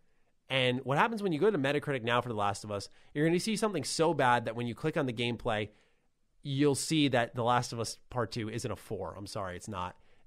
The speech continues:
as far as I'm concerned. Maybe as a story, it could be a four, but gameplay-wise, it definitely isn't. There's no shot. And so I feel like things could be moved forward there, where people could be more critical, and I guarantee most people that are dropping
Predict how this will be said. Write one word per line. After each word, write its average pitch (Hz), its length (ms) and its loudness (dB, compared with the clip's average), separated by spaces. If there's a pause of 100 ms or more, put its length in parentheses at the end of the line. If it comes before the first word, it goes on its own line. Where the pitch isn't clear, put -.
as 101 100 -12
far 113 140 -4
as 98 100 -4
I'm 95 100 -4
concerned. 101 260 -4
Maybe 160 220 4
as 180 80 6
a 151 60 2
story, 151 400 4
it 113 80 -6
could 170 120 2
be 127 120 -2
a 95 40 -6
four, 90 320 -6 (240)
but 127 120 -4
gameplay-wise, 151 600 4
it 107 100 -10
definitely 98 360 -12
isn't. 90 240 -12 (240)
There's 120 100 -4
no 120 160 2
shot. 101 320 -4 (1120)
And 151 160 0
so 147 320 8 (580)
I 165 120 6
feel 190 180 8
like 165 240 8
things 151 220 4
could 151 120 0
be 139 80 4
moved 127 220 2
forward 113 280 2
there, 107 360 0 (220)
where 123 120 0
people 131 220 2
could 127 120 0
be 123 60 0
more 117 160 2
critical, 110 560 -2 (240)
and 110 260 -4
I 113 60 0
guarantee 131 360 2
most 113 240 -2
people 104 260 -6
that 95 80 -6
are 104 40 -4
dropping 110 580 0